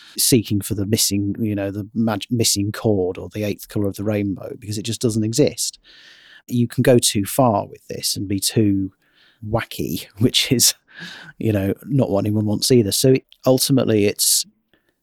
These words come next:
sometimes it is just about experimentation and playing around with tone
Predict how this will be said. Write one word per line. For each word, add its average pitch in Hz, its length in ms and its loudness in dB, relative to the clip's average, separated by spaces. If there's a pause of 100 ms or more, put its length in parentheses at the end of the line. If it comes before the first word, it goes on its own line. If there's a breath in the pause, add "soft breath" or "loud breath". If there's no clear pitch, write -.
sometimes 139 420 6
it 120 80 0
is 120 160 2
just - 220 -4
about 110 240 0
experimentation 104 1080 0
and 104 140 -8
playing 107 280 0
around 101 260 -2
with 98 120 -6
tone - 600 -2